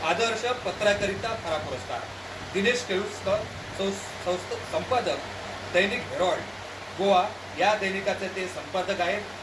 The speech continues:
त्यांनी हे पत्रकारिता हे लोकशाहीचा आधारस्तंभ आहे आणि हे करत असताना त्यांनी सुद्धा जी बहुआयामी व्यक्ती, अ, पत्रकारिता जपली त्याचीही दखल या फराने घेऊन दिनेश केळुस्करांना सन्मानित केलं, त्यांचंही मी अभिनंदन करतो.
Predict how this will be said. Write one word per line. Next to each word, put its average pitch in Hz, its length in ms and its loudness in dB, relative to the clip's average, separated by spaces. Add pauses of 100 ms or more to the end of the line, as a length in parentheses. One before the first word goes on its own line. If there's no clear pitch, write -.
त्यांनी 190 300 2
हे 233 100 2
पत्रकारिता 214 640 -4
हे 240 240 0 (480)
लोकशाहीचा 214 520 2
आधारस्तंभ 165 580 -2
आहे - 540 -8
आणि 160 100 -4
हे 202 160 -2
करत 214 220 -2
असताना 202 400 0
त्यांनी 190 200 -2
सुद्धा 196 260 0
जी 202 140 -2
बहुआयामी 190 600 2 (320)
व्यक्ती, 160 260 -4
अ, 160 160 4 (320)
पत्रकारिता 240 520 0
जपली 143 440 -2 (180)
त्याचीही 202 340 2
दखल 160 360 2 (340)
या 156 300 4 (160)
फराने 175 280 2
घेऊन 170 320 -2 (260)
दिनेश 202 260 0
केळुस्करांना 165 540 -2
सन्मानित 160 460 -2
केलं, 196 240 4 (280)
त्यांचंही 208 420 0
मी 196 100 -2
अभिनंदन 143 460 -2
करतो. 123 280 -6